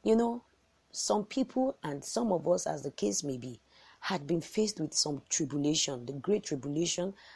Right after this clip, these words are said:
and in all of it, some actually had been,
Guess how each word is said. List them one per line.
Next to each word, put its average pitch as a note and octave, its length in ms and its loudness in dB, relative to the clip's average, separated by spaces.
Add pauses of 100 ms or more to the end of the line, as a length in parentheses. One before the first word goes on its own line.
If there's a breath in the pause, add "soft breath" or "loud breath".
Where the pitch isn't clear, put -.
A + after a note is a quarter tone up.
(140 loud breath)
and D3 300 -4
in E3+ 280 0
all G3 260 6
of C3 140 0
it, B2+ 140 -4 (340 soft breath)
some G#3 420 -2
actually F#3 520 -2 (100)
had C3+ 320 -12
been, F#3 300 2